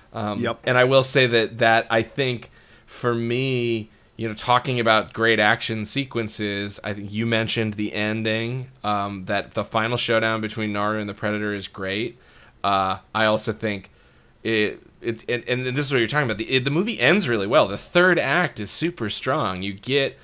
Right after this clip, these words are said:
Speaker 2: Mm-hmm.
Speaker 1: these great set pieces 'cause you also have not, you know, the scene where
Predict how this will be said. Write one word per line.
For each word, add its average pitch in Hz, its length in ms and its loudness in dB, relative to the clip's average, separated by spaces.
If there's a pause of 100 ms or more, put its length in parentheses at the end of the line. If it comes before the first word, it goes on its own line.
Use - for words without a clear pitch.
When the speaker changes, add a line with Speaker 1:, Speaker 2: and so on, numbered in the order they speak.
(140)
Speaker 2:
Mm-hmm. - 100 -8
Speaker 1:
these 117 180 -2
great 120 420 2
set 110 320 -2
pieces 110 460 -4
'cause 101 200 -6
you 107 120 0
also 113 280 -2
have 107 300 0 (680)
not, 107 340 -6
you 101 160 -6
know, 95 80 -6
the 95 120 -10
scene 107 320 -4
where 95 200 -6